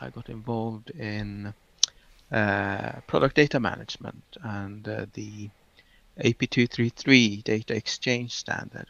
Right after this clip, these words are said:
within the step framework. Wasn't the most successful standard, but I got hooked on,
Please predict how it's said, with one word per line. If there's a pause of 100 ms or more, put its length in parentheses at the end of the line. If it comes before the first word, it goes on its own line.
within
the
step
framework. (1120)
Wasn't
the
most
successful
standard, (760)
but
I
got
hooked
on,